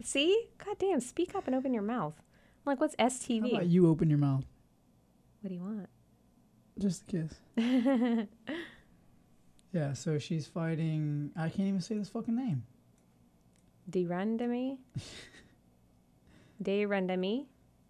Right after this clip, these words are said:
Speaker 2: Yeah.
Speaker 1: I don't know. But anyway.
Speaker 2: A-, and I'm supposed to know so much about fighting <laughs> because I'm actual, a professional fighter.
Speaker 1: So he says.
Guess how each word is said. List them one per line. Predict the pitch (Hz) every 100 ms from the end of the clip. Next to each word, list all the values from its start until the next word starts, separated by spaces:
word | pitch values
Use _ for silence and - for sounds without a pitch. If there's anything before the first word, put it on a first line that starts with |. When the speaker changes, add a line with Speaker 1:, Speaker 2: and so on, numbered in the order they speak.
| _ _ 196
Speaker 2:
Yeah. | 160
Speaker 1:
I | 175
don't | 170
know. | 151 156
But | 214
anyway. | 220 185 165 - -
Speaker 2:
A-, |
and | 202
I'm | 214 226
supposed | - 233 -
to |
know | 196 185
so | - 190
much | 185 175
about | 160 151
fighting | - 170 160 151 113 113
<laughs> | 127
because | 160 190 160
I'm | 165
actual, | 151 165 151 180 160 139
a |
professional | 156 185 - 175 180 160
fighter. | - 160 180 147 143 - _ -
Speaker 1:
So | - 180
he | 156
says. | 165 147 160